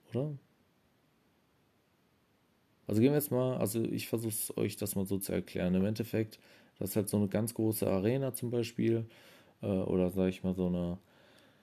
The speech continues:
äh, eine Halle.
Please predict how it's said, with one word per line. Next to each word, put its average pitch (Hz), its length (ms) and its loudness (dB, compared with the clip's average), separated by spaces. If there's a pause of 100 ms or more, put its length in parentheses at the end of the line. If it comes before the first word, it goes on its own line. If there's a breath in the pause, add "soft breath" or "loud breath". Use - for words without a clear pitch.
(920 soft breath)
äh, 147 440 2 (1300 loud breath)
eine 110 200 0
Halle. 131 340 2